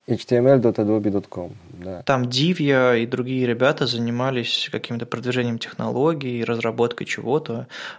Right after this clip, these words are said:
Speaker 2: Adobe участвовал в разработке Chromium и WebKit.
Speaker 1: Всего-всего, да. Дивья из Adobe ушла в Apple.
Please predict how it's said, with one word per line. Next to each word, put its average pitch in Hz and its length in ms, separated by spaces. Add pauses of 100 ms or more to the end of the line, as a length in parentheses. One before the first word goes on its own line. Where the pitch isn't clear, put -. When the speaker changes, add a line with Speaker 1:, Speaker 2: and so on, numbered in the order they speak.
(420)
Speaker 2:
Adobe 131 320
участвовал 127 480
в 120 80
разработке 123 540
Chromium 135 640
и 113 40
WebKit. 135 760
Speaker 1:
Всего-всего, 113 640
да. 92 260
Дивья 143 400
из 117 80
Adobe 117 360
ушла 127 440
в 98 400
Apple. 120 340